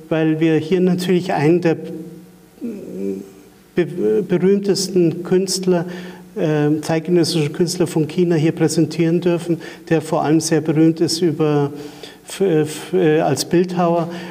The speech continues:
Und da wollen wir Ihnen ganz kurz einen Film einspielen, äh, als Einstimmung, damit Sie sehen können, äh, äh, in ein paar Minuten sozusagen, was er schon alles, äh, Unglaubliches geleistet hat. Und ich bitte dich jetzt, German, wenn du den Film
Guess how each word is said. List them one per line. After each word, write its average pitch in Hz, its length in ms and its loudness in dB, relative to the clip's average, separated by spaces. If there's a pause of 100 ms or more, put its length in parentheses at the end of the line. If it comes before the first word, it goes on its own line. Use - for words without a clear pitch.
(180)
Und 170 540 2
da 165 160 0
wollen 165 220 2
wir 170 80 2
Ihnen 165 200 2
ganz 175 280 0
kurz 165 280 0
einen 156 200 2
Film 196 280 2
einspielen, 185 800 2 (480)
äh, 160 220 2
als 170 280 0
Einstimmung, 175 880 2 (220)
damit 160 260 2
Sie 165 120 0
sehen 165 380 4
können, 160 560 2 (360)
äh, 151 300 0 (600)
äh, 175 440 2
in 156 100 4
ein 151 140 -2
paar 156 180 0
Minuten 160 580 4
sozusagen, 160 520 0 (160)
was 160 180 -2
er 170 80 0
schon 165 220 2
alles, 151 340 2
äh, - 60 -4
Unglaubliches 151 1000 0
geleistet 151 680 -2
hat. 156 240 -4 (580)
Und 151 520 0
ich 151 140 -10
bitte 175 240 0
dich 160 200 -2
jetzt, - 260 -2
German, 156 320 2
wenn 151 160 2
du 151 140 2
den 147 320 2
Film 165 440 0